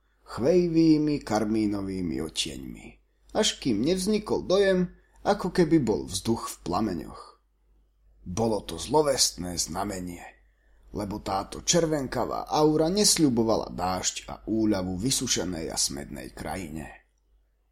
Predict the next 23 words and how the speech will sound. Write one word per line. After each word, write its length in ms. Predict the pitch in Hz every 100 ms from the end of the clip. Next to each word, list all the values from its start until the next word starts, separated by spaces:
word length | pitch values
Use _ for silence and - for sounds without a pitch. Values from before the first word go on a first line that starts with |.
| _ _ _ -
Vysoké 560 | 90 85 - 90 90 82
teploty 640 | 123 120 127 120 117 117 - _ -
a 80 | 135
dlhé 400 | 151 165 165 147
suchá 480 | - 165 - 147 135
vypálili 800 | 123 156 151 143 135 131 123 87
pláne 800 | 82 90 95 95 95 92 - _ _ -
a 80 | -
neúrodnú 800 | 71 78 85 95 95 95 101 104
step 400 | - 104 - - - _ _ _ _ -
a 160 | 165
vysušili 640 | 208 - 208 196 208 190 127
nekonečné 800 | 165 175 190 196 185 170 123 78
moria 480 | 110 131 123 107
trávy, 640 | - - 92 82 78 82 - - _ _ _ 92
až 320 | 131 - -
k 160 | 104
jej 160 | - 165
tesne 640 | 170 - 170 160 - -
poprebletaným 960 | - 101 - 87 - 95 - 76 78 80
koreňom. 560 | - 107 98 71 50 50 - - _ - -
Ale 240 | 80 64 -
tu, 240 | 170 185